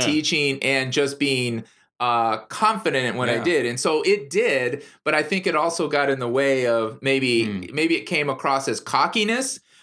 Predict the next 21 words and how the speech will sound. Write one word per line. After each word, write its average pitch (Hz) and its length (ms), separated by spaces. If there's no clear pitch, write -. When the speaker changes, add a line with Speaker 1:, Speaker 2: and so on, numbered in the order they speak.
Speaker 1:
which 160 500
I 156 100
don't 196 280
wanna 151 320
come 117 180
Speaker 2:
Yeah. 101 100
Speaker 1:
across 104 320
as. 107 220
I, 131 240
I 135 120
do 156 180
wanna 147 220
cr-, 143 360
come 143 160
across 135 360
as 127 100
somebody 127 240
who's 117 120
very 117 240
confident 135 600
Speaker 2:
Yeah. 82 60